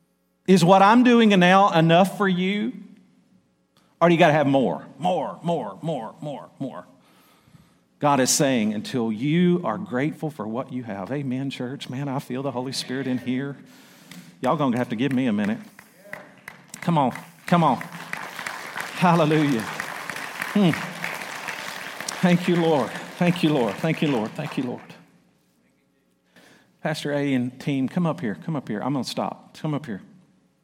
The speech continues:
And when you guys come up here, don't put your earbuds in. Don't put your earbuds in yet.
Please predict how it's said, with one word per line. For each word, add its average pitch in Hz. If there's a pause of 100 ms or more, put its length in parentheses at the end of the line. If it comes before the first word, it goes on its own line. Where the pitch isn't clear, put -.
(1040)
And 120
when 135
you 160
guys 165
come 160
up 160
here, 120
don't 127
put 165
your 156
earbuds 104
in. 85 (1400)
Don't 123
put 160
your 127
earbuds 104
in 87
yet. 80